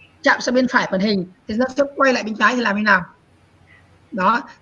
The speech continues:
thì chúng ta phải dùng lệnh nữa để chúng ta điều khiển cho con mèo, và khi mèo mà vượt qua bên phải màn hình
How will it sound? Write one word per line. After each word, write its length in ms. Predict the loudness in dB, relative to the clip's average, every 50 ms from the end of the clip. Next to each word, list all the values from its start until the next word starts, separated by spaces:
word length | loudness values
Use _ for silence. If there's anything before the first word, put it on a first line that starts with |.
| -8
thì 60 | -6 -4
chúng 120 | -2 0 2
ta 140 | 2 2
phải 80 | 2 2
dùng 220 | 0 0 0 -2
lệnh 260 | -2 -4 -4 -2 0 0
nữa 160 | 2 2 2 2 0 -2 -6 -14 -20 _ -8
để 80 | -6 -4
chúng 120 | -2 0
ta 160 | 2 2 2
điều 260 | 2 2 2 2 2 2
khiển 320 | 2 0 0 0 0 0
cho 60 | -2
con 140 | -4 -4 -2
mèo, 200 | 0 0 0 0
và 80 | -2 0
khi 160 | 2 4 4 6
mèo 300 | 6 6 6 6 4 4
mà 500 | 4 4 4 4 4 4 4 2 2 2 0 -2 -4 -6 -8 -12 _ _ _ _ _ -20 -20 -20 -20 -20 -20 _ _ _ -20 -20 _ _ _ _ _ _ -20 -20 -20 -20 -20 -20 _ -4
vượt 180 | -2 -2 -2 -2 -4 -6
qua 340 | -2 2 4 4 4 4
bên 280 | 2 -2 -2 -2 -2 -4 -2 2
phải 260 | 4 4 4 4 0 -4
màn 240 | -6 -6 -4 -2
hình 260 | 0 0 0 -2 -4